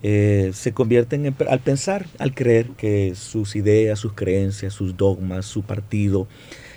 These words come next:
eh, es poseedor de la verdad absoluta o tiene carácter de absoluto y todo lo demás es un error, todo lo demás es una herejía.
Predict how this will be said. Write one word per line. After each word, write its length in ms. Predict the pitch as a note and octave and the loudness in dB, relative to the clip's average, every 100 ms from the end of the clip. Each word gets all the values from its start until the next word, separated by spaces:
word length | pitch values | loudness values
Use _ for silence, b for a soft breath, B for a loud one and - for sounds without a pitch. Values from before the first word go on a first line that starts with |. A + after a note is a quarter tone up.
| B | B
eh, 640 | G#2+ G#2 G2 F#2+ F#2 F2+ F2+ - - | 2 4 4 2 2 0 -4 -8 -14
es 300 | - A2+ A#2 | -4 -2 -2
poseedor 960 | - B2 G#2+ - G#2+ G#2 A#2 B2 G2+ G2+ - | -2 0 0 2 2 6 6 6 2 -4 -10
de 240 | G2 G2 | -6 -4
la 140 | F#2 F#2+ | -2 -4
verdad 360 | F#2+ F#2 G2+ | -4 -2 0
absoluta 560 | G2+ G2+ G2+ F#2 F2+ F#2 | -2 -2 -4 -4 -2 -2
o 60 | F#2+ | 0
tiene 280 | A#2 A#2 G#2 | 0 0 -2
carácter 560 | - G#2 A2+ A#2 G2+ F#2+ | -4 0 -2 -2 -6 -4
de 120 | G2 | -2
absoluto 680 | F#2+ - G#2+ E2+ D#2+ - G2+ B B - | -4 -4 -4 -4 -6 -8 -8 B B -6
y 140 | G#2 G#2 | -6 -2
todo 460 | - A#2+ A#2+ A#2 G#2+ | 6 8 8 6 2
lo 120 | G2+ | 0
demás 360 | F#2+ G2+ G#2+ - | 0 -2 -2 -6
es 140 | - | -8
un 140 | G2+ G2 | -6 -4
error, 440 | F#2+ G2+ G#2 G#2 G2+ | -2 0 0 0 2
todo 420 | C3 B2+ B2 A2+ | 6 6 6 2
lo 120 | G#2 | 0
demás 380 | G#2 G#2 G#2+ G#2 | -2 -2 -2 -6
es 160 | G2+ A2 | -10 -8
una 260 | F#2+ G2 | -6 -2
herejía. 560 | F#2+ G2 G2+ G#2+ G2+ | -2 -4 -6 -4 -2